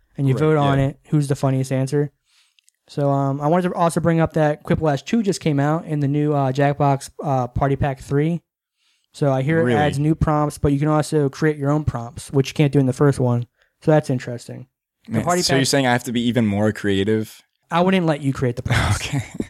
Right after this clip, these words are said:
Speaker 1: It's twenty-five bucks, I think. I think it's on sale for a little
Speaker 2: It'll
Speaker 1: less.
Speaker 2: go on sale during a Steam
Speaker 1: It's, like,
Speaker 2: sale.
Speaker 1: twenty-two right now, but, uh, uh, at
Speaker 2: I,
Speaker 1: full
Speaker 2: I'd
Speaker 1: price
Speaker 2: wait.
Speaker 1: is twenty-five.
Speaker 2: I'd wait. I'd get the
Speaker 1: That's a little
Speaker 2: original
Speaker 1: pricey.
Speaker 2: one.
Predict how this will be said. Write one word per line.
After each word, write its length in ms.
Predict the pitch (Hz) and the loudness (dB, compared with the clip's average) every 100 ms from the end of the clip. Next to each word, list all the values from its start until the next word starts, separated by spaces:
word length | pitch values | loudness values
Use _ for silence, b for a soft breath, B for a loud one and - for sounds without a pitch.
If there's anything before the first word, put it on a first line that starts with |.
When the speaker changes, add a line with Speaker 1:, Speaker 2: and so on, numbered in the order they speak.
| _ _ _ _ | _ _ _ _
Speaker 1:
It's 140 | 147 - | -6 -2
twenty-five 580 | 220 220 - 208 170 131 | 0 0 0 0 0 0
bucks, 300 | 151 160 156 | -2 -2 -4
I 80 | |
think. 160 | 143 165 | -4 -2
I 20 | 156 | 0
think 120 | 202 | 0
it's 80 | 196 | 0
on 100 | 165 | 0
sale 260 | 156 151 | 0 0
for 100 | - | 0
a 40 | 139 | 0
little 220 | 143 139 | 2 2
Speaker 2:
It'll 120 | 135 | 2
Speaker 1:
less. 80 | 139 | 2
Speaker 2:
go 60 | 180 | 2
on 120 | 139 | 0
sale 240 | - 107 | 0 0
during 220 | 104 101 98 | 0 -2 -4
a 40 | |
Steam 340 | - - 90 | -8 -8 -10
Speaker 1:
It's, 80 | 90 | -4
like, 120 | 165 | -2
Speaker 2:
sale. 80 | - | 0
Speaker 1:
twenty-two 360 | 170 160 - 160 | 0 0 0 0
right 140 | 156 | 2
now, 120 | 156 | 2
but, 340 | 156 147 139 - - | 0 -2 -4 -12 -4
uh, 40 | |
uh, 280 | 139 143 - - _ - | -2 0 -4 -16 _ -4
at 80 | 143 | 0
Speaker 2:
I, 120 | 156 | 2
Speaker 1:
full 100 | 156 | 2
Speaker 2:
I'd 80 | 156 | 2
Speaker 1:
price 160 | 160 | 2
Speaker 2:
wait. 120 | 101 95 | 2 2
Speaker 1:
is 60 | |
twenty-five. 640 | 165 160 151 156 156 160 156 | 2 0 2 0 2 0 0
Speaker 2:
I'd 160 | 110 101 | 0 0
wait. 120 | 98 | 2
I'd 140 | 123 | 2
get 140 | 151 160 | 0 2
the 60 | |
Speaker 1:
That's 120 | 127 | 2
a 40 | 110 | 2
little 100 | 101 107 | 2 2
Speaker 2:
original 40 | 104 | 2
Speaker 1:
pricey. 100 | 101 98 98 | 2 2 0
Speaker 2:
one. 100 | 95 | -2